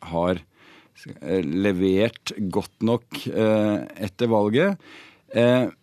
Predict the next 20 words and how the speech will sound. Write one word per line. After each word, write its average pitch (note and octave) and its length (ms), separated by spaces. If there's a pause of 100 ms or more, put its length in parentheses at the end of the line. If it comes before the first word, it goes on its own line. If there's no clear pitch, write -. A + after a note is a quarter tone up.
(100)
men B2+ 220
jeg C3 180
tror A2+ 280
at B2 120
partiet B2 680
F G#2+ 140
R A2+ 100
P A2 280
da A2+ 380
i G#2+ 300
regjering A2+ 400
har A#2+ 140
greid F#2+ 340
å G#2+ 100
balansere A2 840
det B2 220
med, A2+ 380 (160)
skal - 160
vi A2+ 80
si, A#2+ 280